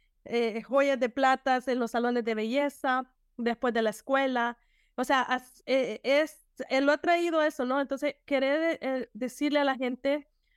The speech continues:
también cómo aprender a manejar nuestros tiempos, porque se me preguntan, "Rocío, ¿y tú cómo haces? Eres un alcalde full time, de tiempo completo,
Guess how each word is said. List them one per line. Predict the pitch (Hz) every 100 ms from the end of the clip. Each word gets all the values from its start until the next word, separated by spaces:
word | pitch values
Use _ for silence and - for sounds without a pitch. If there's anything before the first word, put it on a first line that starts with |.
| _
también | 247 233 233 247 269 269 _ -
cómo | 262 311 320
aprender | 302 277 240 240
a | 269
manejar | 269 247 214 226
nuestros | 254 262 - 214 -
tiempos, | 285 277 262 214
porque | 226 240
se | 240
me | 269
preguntan, | 254 254 254 233
"Rocío, | 233 233 285 277
¿y | 262
tú | 262
cómo | 262 277 262
haces? | 247 262 240 220 _ _ _
Eres | 247 262 277 294
un | 285
alcalde | 269 269 240 247 269
full | 262 269 269
time, | - 233 226 190 180 _
de | 208 220
tiempo | 220 233 226 302
completo, | 269 233 233 233 214